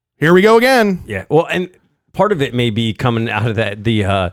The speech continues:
Speaker 2: <laughs> the, the little video that you can see up here. These
Speaker 1: <laughs>
Speaker 2: drops of his were
Speaker 1: Yeah.
Speaker 2: a little bit of a problem. And we, we, we don't, you know, we had a guy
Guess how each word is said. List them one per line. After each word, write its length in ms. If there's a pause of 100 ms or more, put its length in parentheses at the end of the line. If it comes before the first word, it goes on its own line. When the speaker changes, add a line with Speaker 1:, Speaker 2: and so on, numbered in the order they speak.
(140)
Speaker 2:
<laughs> 180
the, 500 (220)
the 100
little 200
video 380
that 140
you 60
can 120
see 140
up 120
here. 240 (220)
These 200
Speaker 1:
<laughs> 40
Speaker 2:
drops 680
of 200
his 500
were 180
Speaker 1:
Yeah. 80
Speaker 2:
a 20
little 160
bit 120
of 80
a 60
problem. 880
And 160
we, 240
we, 220
we 140
don't, 360 (360)
you 120
know, 340 (460)
we 100
had 200
a 40
guy 720